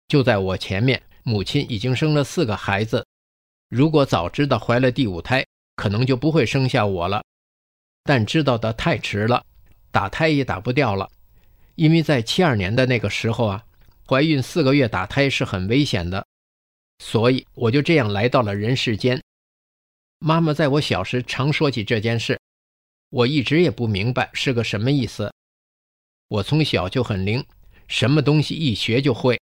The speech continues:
一看就会。时事变迁，我养成了一种恶习。一九九三年因销赃被劳教三年，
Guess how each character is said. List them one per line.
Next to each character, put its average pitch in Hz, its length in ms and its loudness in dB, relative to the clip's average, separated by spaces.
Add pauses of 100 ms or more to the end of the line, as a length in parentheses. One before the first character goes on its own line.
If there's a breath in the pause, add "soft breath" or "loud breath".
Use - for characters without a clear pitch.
(220)
一 120 220 2
看 147 260 0
就 113 140 0
会。 117 220 0 (1000)
时 135 220 -2
事 131 160 0
变 110 240 0
迁， 143 300 0 (320)
我 123 180 2
养 95 280 0
成 120 180 -4
了 139 80 2
一 131 140 0
种 98 220 -6
恶 127 140 0
习。 - 340 -6 (720)
一 139 200 4
九 139 160 2
九 104 160 -2
三 131 220 2
年 120 340 0
因 143 180 2
销 147 240 2
赃 139 260 0
被 135 120 2
劳 107 180 2
教 127 200 0
三 143 260 2
年， 120 260 0